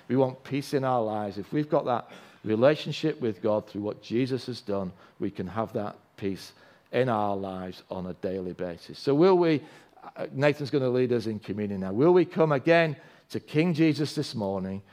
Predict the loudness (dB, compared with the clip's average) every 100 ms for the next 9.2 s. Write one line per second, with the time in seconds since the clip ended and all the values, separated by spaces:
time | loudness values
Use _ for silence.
0 | -20 _ -6 -4 -2 2 4 4 4 0
1 | 2 4 6 6 4 -2 -12 -18 -20 -20
2 | -10 -2 -2 -2 -4 -4 -4 -8 -10 -10
3 | -12 _ 4 4 4 0 -2 0 0 0
4 | 2 2 0 -4 -12 -14 -16 _ _ _
5 | -4 2 2 2 0 0 0 -2 -2 -2
6 | -2 -2 -2 0 -2 -4 -6 -14 -20 -20
7 | _ _ -2 -2 -2 -8 -6 -2 -2 -2
8 | -4 -6 -8 -12 -8 -8 -8 -4 -4 -4
9 | -14